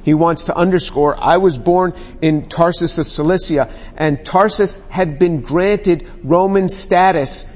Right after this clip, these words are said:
not long before Paul was born, and that made him a Roman citizen. "I was born in Tarsus of Cilicia, brought up in this city, educated under Gamaliel," which means that he went,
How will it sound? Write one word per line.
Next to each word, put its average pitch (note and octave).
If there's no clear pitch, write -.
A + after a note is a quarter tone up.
not F3
long E3+
before D#3+
Paul D3+
was C#3
born, C#3+
and D3+
that E3
made D#3+
him D#3
a D3
Roman D3
citizen. D#3+
"I C3+
was C3
born F3+
in D#3+
Tarsus D#3+
of C3+
Cilicia, C#3+
brought F3+
up F#3+
in D#3
this F3
city, D#3+
educated E3+
under E3
Gamaliel," C#3+
which C3
means E3+
that D#3+
he -
went, F#3